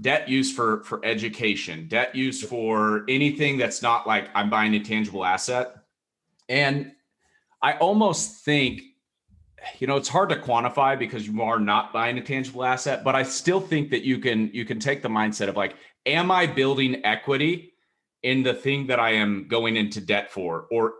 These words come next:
or am I not? Am I truly just taking on, on, on debt?" And so when I say, "Am I building equity in this thing I'm taking debt out on?" And so let's use student, uh, debt as an example.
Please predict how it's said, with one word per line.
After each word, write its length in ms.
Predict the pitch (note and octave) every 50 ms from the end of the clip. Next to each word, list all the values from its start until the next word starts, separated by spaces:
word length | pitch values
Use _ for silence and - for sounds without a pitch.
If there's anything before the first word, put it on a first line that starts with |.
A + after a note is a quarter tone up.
| - _
or 220 | B2 B2+ B2+ B2
am 160 | B2+ B2 A#2 A#2
I 100 | A2 G#2
not? 380 | G2+ G#2 G2+ F#2+ D#2 D2+ - -
Am 140 | A2 A2+ A2
I 80 | A2
truly 400 | G#2+ G#2+ - - C#3+ C#3 C3 C3+
just 240 | A#2+ G#2 A2+ G#2+ -
taking 320 | - A#2+ A2 G#2 A2+ A2 G#2
on, 280 | G2+ G2 F#2+ F#2+ F2+ -
on, 280 | G2 F#2+ F#2+ F2 E2 - _ _ _ _ _
on 280 | G2 F#2+ F#2+ F#2 E2+ - -
debt?" 360 | A2 A2 G2 F2+ D2+ - - -
And 160 | A2 G#2+ A2
so 360 | G#2+ - B2+ A#2 A2+ A2+ - -
when 140 | G#2+ A2+ A#2+
I 100 | C3+ C3+
say, 460 | C3 - C#3 B2 A#2+ A#2 A#2 A2+ -
"Am 240 | G#2+ A#2 C3 C3 C3
I 100 | C3 A#2+
building 360 | B2 A#2+ A#2 A2 A2+ G#2+ G#2+
equity 380 | G#2+ G#2+ G#2+ G#2+ A2 G2+ G2 F#2+
in 100 | F#2 F#2
this 140 | F#2 - -
thing 160 | - G2 F#2+
I'm 100 | F#2 -
taking 280 | - F#2+ F2 F2+ E2+
debt 200 | D#2+ F#2 F#2+ G2+
out 180 | G2 F2+ F2 E2+
on?" 320 | F2 F2 E2+ F2 E2+ - - - - - - _ _ _ _ _ _ _ -
And 200 | G#2+ G#2+ G#2+ G#2 - - -
so 180 | - - C#3
let's 260 | B2 D#3 D#3+ - -
use 240 | E3 D3 D3 C#3+ -
student, 360 | - - A#2 G#2+ G#2 G#2 G2+ - - _ -
uh, 80 | G2+
debt 300 | - - G#2+ G#2 G2+ F#2+ -
as 200 | F#2+ G2 F#2+ -
an 80 | F#2+
example. 600 | F#2+ F2 - G2+ F2+ F2+ F2 F2 F#2 F#2 F#2 -